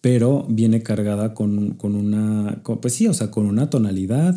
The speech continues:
y co-, y con, y con unas notas y una melodía que es un poco esperanzadora. Y yo digo que eso nos, este, nos revela algo interesante hacia el final de la película.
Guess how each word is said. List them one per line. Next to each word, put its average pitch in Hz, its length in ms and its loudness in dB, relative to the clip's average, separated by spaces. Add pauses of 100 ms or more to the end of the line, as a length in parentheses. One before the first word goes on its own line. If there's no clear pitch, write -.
y - 80 -2
co-, - 180 -10
y 110 60 0
con, 104 320 -2
y 107 120 -4
con 104 260 0
unas 104 440 0
notas 120 460 -2
y 113 60 0
una 110 140 2
melodía 107 580 2 (420)
que - 120 -4
es - 100 -2
un 120 140 2
poco 110 360 -2
esperanzadora. 98 960 -6
Y 107 80 -4
yo 113 100 2
digo 117 240 2
que 117 100 -2
eso 117 200 -2
nos, 104 400 -4
este, 98 600 -8
nos 107 220 0
revela 110 760 0 (280)
algo 117 220 2
interesante 95 680 -2 (100)
hacia 101 240 -8
el 90 80 -6
final 95 260 -6
de 98 80 -4
la 92 120 -6
película. - 420 -14